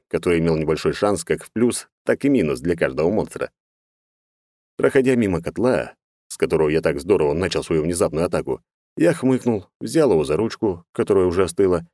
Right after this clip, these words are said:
и попытался добавить энергии туда. И надо же, котёл тоже держал энергию. Я прикинул его вес. Килограмм сорок металла.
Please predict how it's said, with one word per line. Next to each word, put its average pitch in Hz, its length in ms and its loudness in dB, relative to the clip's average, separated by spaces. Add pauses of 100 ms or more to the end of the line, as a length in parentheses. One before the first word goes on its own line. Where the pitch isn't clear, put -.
(260)
и 139 100 2
попытался 156 480 -2
добавить 120 400 0
энергии 110 320 0
туда. 120 420 -2 (380)
И 78 80 0
надо 92 380 2
же, 76 260 -2
котёл 87 400 0
тоже 147 340 2
держал 92 380 2
энергию. 82 480 0 (600)
Я 101 220 2
прикинул 82 580 0
его 76 220 0
вес. 73 440 -6 (720)
Килограмм 98 580 0
сорок 123 360 2
металла. 76 540 -4